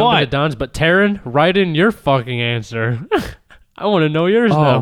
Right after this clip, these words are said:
Speaker 1: God. Taryn's fucking story that one time was glorious.
Speaker 2: I know. I need to know his fucking thing now. <laughs>
Speaker 1: But I'd like to make a toast.
Speaker 2: We'll make a toast to y'all.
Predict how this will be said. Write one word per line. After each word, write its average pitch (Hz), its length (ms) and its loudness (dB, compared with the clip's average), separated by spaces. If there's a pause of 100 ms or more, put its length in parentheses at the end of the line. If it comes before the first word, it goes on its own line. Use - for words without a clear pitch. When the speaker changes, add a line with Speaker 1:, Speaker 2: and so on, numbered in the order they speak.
Speaker 1:
God. 113 480 -6
Taryn's 131 520 -2
fucking 123 300 -4
story 123 340 -6
that 110 120 -8
one 113 140 -6
time 110 220 -8
was 120 160 -14
glorious. 120 640 -4
Speaker 2:
I - 20 -8
know. 180 200 -2
I 165 120 0
need 190 220 -6
to 185 80 -4
know 175 280 2
his 190 260 0
fucking 139 560 -10
thing 131 300 -10
now. 135 500 -6
<laughs> - 40 -20 (760)
Speaker 1:
But 294 140 4
I'd 277 120 2
like 262 200 2
to 202 60 0
make 160 200 0
a 107 40 -14
toast. - 460 -16
Speaker 2:
We'll 151 80 -12
make 156 200 -10
a 120 40 -10
toast 123 400 -12
to 110 60 -14
y'all. 95 340 -12